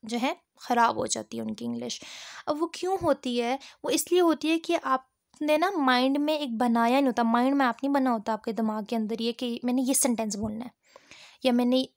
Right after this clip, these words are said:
इस सेंटेंस को एकदम से बोलना है, फ्लुएंटली बोलना है, इस सेंटेंस की फॉर्मेशन कैसी होगी, क्या होगा, आप ये नहीं सोचते, आप डक करके बोल देते हो जो भी मुंह में आ रहा होता है,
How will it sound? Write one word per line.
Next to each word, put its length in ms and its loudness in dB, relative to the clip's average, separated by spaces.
इस 140 2
सेंटेंस 520 0
को 100 -2
एकदम 260 0
से 140 0
बोलना 220 -4
है, 80 -4
फ्लुएंटली 480 2
बोलना 320 -4
है, 60 -6
इस 160 -6
सेंटेंस 420 -2
की 80 -6
फॉर्मेशन 560 0
कैसी 320 -4
होगी, 260 -6
क्या 200 -2
होगा, 260 -4
आप 160 0
ये 80 -2
नहीं 100 -2
सोचते, 300 -4
आप 140 -4
डक 240 -4
करके 200 -4
बोल 240 -4
देते 220 -2
हो 40 -4
जो 100 0
भी 80 -6
मुंह 200 0
में 80 0
आ 100 -6
रहा 100 -10
होता 200 -12
है, 40 -12